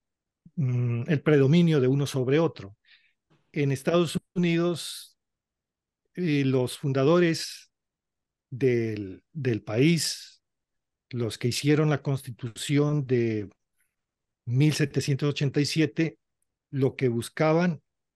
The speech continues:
es acabar con la supremacía del legislativo, porque no les gustaba lo que estaba sucediendo en Inglaterra,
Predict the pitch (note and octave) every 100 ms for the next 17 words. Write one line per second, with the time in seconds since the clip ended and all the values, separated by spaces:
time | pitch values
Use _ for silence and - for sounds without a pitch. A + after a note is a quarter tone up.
0 | _ _ _ _ _ _ _ D#3 C#3 C#3+
1 | D3 - - - _ _ _ _ _ _
2 | _ _ _ _ _ _ _ _ - F3+
3 | D#3+ D3+ D3+ F#3+ G3 - D3+ D3 C3+ E3
4 | - C#3 C3 B2+ - F3+ F3+ F3 D#3+ C#3+
5 | C3+ A#2 B2 - G3+ F#2+ - _ _ B2
6 | - B2 C3+ E3 F3 E3+ - D#3 D#3 D3
7 | - D3 - B2 - C3 B2 C3 C3 B2
8 | B2+ B2+ - C#3+ B2 C#3+ A#2+ A2 - E3
9 | A#2 F2